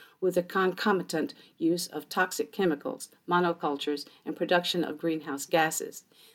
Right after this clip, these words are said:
The E P A continues to allow the use of pesticides and other chemicals that it recognizes contribute to the problems. The United Nations Convention on Biological Diversity is the international legal instrument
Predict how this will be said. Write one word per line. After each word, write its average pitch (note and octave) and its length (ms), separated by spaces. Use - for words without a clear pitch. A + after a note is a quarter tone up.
The - 200
E C4 80
P B3 200
A F#3+ 140
continues F#3 640
to D#3 160
allow D#3 240
the E3 120
use F3+ 280
of D3 140
pesticides D#3 720
and D3 100
other F#3 220
chemicals C#3+ 500
that F#3 160
it - 100
recognizes C#3+ 720
contribute D#3 640
to E3+ 120
the F3 100
problems. F#3 580
The F3 60
United G#3 460
Nations F#3 560
Convention E3+ 540
on D#3 140
Biological D3+ 640
Diversity C#3+ 640
is G3 180
the F#3 120
international G#3 800
legal F#3 360
instrument D#3 600